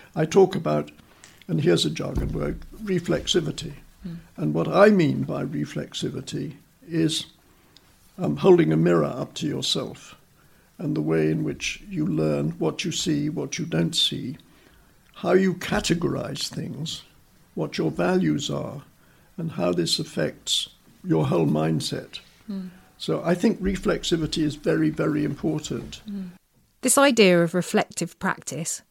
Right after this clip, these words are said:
Speaker 3: was subsequently picked up in an interview with Hilary Cottam, who had been looking at a radical transformation of the U K welfare state.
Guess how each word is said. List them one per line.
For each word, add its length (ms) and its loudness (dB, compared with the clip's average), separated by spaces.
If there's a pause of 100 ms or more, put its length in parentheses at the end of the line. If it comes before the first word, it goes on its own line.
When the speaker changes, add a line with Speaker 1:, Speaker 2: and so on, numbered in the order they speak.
(100)
Speaker 3:
was 120 0
subsequently 640 4
picked 280 -4
up 140 -4
in 80 4
an 100 6
interview 420 2
with 140 -4
Hilary 320 -2
Cottam, 540 -8 (320)
who 100 0
had 100 2
been 180 8
looking 320 4
at 200 -2
a 80 0
radical 420 2
transformation 880 -2 (100)
of 120 -10
the 80 -4
U 180 2
K 240 -6
welfare 420 -6
state. 540 -8